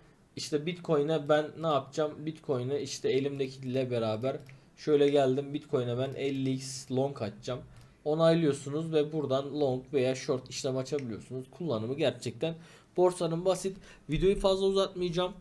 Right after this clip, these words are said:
Sizden ricam kanala abone olup videoya like atarsanız sevinirim. Görüşmek üzere.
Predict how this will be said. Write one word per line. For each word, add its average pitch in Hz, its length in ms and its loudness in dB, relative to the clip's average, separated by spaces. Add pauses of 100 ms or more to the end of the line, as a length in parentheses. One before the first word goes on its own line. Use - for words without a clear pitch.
Sizden 175 380 -2
ricam 113 320 -2
kanala 160 340 2
abone 139 260 4
olup 110 240 -2
videoya 131 320 2
like 131 180 -2
atarsanız 113 420 -8
sevinirim. 160 640 -2
Görüşmek 127 560 -4
üzere. 98 460 -10